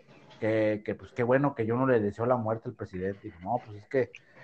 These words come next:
la neta, a final de cuentas, pues, ya tenemos un gobierno de alternancia, ¿no? Ya se están empezando a alternar los partidos. Yo pienso que es lo que estábamos buscando. Vamos poco a poquito, este, a ir cambiando. Ahora,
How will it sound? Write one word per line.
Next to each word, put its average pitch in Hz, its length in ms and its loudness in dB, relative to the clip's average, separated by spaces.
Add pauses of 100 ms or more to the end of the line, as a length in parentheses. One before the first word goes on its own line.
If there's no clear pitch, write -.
(140)
la 101 60 -6
neta, 117 300 6
a 143 40 8
final 127 260 2
de 151 140 6
cuentas, 156 340 6
pues, 123 120 -4
ya 131 120 8
tenemos 165 360 2
un 170 100 -2
gobierno 170 380 4
de 156 80 6
alternancia, 208 640 2
¿no? 240 140 -2
Ya 233 120 4
se 220 100 -6
están 214 180 2
empezando 185 400 0
a - 20 2
alternar 147 360 2
los 165 120 4
partidos. 185 460 2
Yo 170 120 0
pienso 170 280 0
que 123 260 2 (500)
es 147 140 6
lo 165 160 10
que 151 60 4
estábamos 156 480 8
buscando. 226 520 6
Vamos 139 280 4
poco 120 260 2
a 131 80 2
poquito, 202 800 2
este, 90 560 -2 (120)
a 92 80 -10
ir 104 120 -8
cambiando. 131 580 4
Ahora, 117 380 6